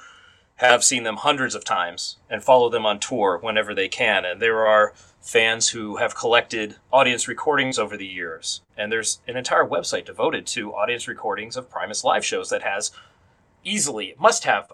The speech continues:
a thousand shows by now. Um, so I'm not that big of a collector, <laughs> and I haven't put too much of them on my body, which is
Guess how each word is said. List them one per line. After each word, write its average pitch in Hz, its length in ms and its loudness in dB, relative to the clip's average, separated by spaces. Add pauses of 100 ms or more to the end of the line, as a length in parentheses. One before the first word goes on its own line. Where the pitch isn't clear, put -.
a 107 80 -6
thousand 110 380 0
shows 101 340 -8
by 87 180 -8
now. - 1000 -20
Um, 98 300 -2
so 107 360 -4 (300)
I'm 139 200 4
not 131 260 2
that 147 300 2
big 180 160 -4
of 180 80 -8
a 180 40 -4
collector, 180 540 -6 (280)
<laughs> 165 260 -2
and 139 180 8
I 120 100 2
haven't 143 340 4 (280)
put 147 220 0
too 156 120 -4
much 147 200 6
of 131 80 -6
them 135 160 2
on 123 100 6
my 117 140 2
body, 117 480 4
which 113 160 -10
is 107 160 -12